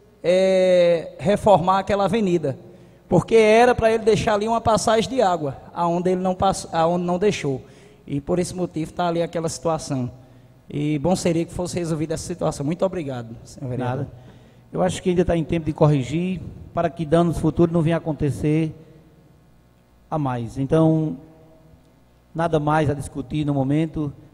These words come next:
Speaker 2: Desejo aqui a todos uma ótima tarde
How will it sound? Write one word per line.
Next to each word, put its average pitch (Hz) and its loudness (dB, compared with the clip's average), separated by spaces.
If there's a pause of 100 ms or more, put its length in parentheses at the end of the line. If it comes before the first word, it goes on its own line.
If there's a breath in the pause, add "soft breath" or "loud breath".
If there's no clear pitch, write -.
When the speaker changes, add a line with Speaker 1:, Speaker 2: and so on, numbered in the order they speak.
(100)
Speaker 2:
Desejo 151 0
aqui 143 -4
a 139 -2
todos 151 0 (420)
uma 139 -2 (800 soft breath)
ótima 156 0
tarde 139 -2